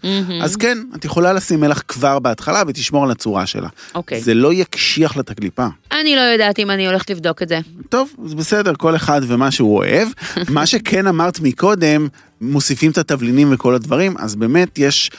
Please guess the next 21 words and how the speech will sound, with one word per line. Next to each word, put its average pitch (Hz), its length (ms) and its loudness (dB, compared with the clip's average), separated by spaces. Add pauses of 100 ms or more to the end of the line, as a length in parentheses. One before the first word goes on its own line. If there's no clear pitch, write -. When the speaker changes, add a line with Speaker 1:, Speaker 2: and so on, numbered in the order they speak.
(140)
Speaker 2:
חשיבות 151 680 0
להחדיר 117 440 -2
טעמים 135 560 2
לשעועית, 104 380 0
במיוחד 107 560 0
אם 165 80 -2
זה 139 100 -2
שעועית 120 480 -2 (360)
שהיא 110 160 -8
קצת - 260 -4
אנמית 131 500 2
בטעם 135 500 0
ויותר 107 300 0
סופחת 127 540 -6
טעמים 120 320 0
מבחוץ, 123 600 -2 (460)
נגיד 101 260 -6
כמו 131 160 -2
השעועית 104 300 -4
הלבנה, 127 560 -2 (140)
Speaker 1:
מהמם. 165 260 -8